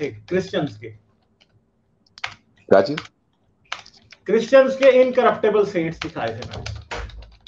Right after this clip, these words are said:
Speaker 1: मैं आपको
Speaker 2: हाँ,
Speaker 1: दिखाता
Speaker 2: नहीं,
Speaker 1: हूँ।
Speaker 2: उनको उन्होंने लगाई हुई होती है, वो मुझे समझ आ सकता है।
Speaker 1: ये देखें ना, मगर,
Speaker 2: उनको
Speaker 1: मगर
Speaker 2: केमिकल
Speaker 1: कहीं
Speaker 2: लगाए होते हैं।
Speaker 1: ऐसे हैं,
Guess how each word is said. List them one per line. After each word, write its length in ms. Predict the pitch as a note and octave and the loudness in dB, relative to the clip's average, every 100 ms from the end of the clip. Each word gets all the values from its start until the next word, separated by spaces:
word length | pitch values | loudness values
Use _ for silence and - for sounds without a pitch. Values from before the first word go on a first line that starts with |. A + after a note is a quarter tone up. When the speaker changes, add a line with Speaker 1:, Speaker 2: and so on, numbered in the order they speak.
| - - - D3+ | -20 -20 -16 -6
Speaker 1:
मैं 80 | E3+ | -2
आपको 220 | E3 D#3+ | 0 4
Speaker 2:
हाँ, 60 | A#3 | 6
Speaker 1:
दिखाता 160 | G#3 | 6
Speaker 2:
नहीं, 180 | G#3+ A#3+ | 6 2
Speaker 1:
हूँ। 80 | A#3+ | 2
Speaker 2:
उनको 260 | A#3 A3+ | 4 6
उन्होंने 260 | A3 G#3+ F#3+ | 6 4 2
लगाई 400 | F3+ E3 E3+ F3 | 4 6 6 4
हुई 200 | E3+ D#3 | 0 -2
होती 220 | C3+ A#2 | -4 -10
है, 80 | A#2+ | -8
वो 120 | A#2+ | -8
मुझे 340 | B2 B2 - C#3 | -12 _ -20 -16
समझ 280 | C#3 C3+ B2 | -14 -12 -12
आ 20 | |
सकता 220 | G3 - | -12 -16
है। 60 | _ _ _ _ _ _ _ _ - - _ _ _ _ _ - G3+ | _ _ _ _ _ _ _ _ -20 -20 _ _ _ _ _ -2 0
Speaker 1:
ये 60 | |
देखें 300 | G3 F#3 A#3+ | 0 0 0
ना, 100 | C4 A#3 - F3+ | 2 6 6 6
मगर, 260 | G3+ B3 | 4 2
Speaker 2:
उनको 180 | A3+ - | 4 6
Speaker 1:
मगर 240 | - B3+ | 6 8
Speaker 2:
केमिकल 240 | C4 - B3+ | 6 6 4
Speaker 1:
कहीं 140 | C4+ | 6
Speaker 2:
लगाए 240 | B3 A#3 G3 | 4 4 2
होते 180 | F#3+ | 0
हैं। 80 | - | -2
Speaker 1:
ऐसे 240 | B3+ B3+ | 0 2
हैं, 120 | B3+ | 0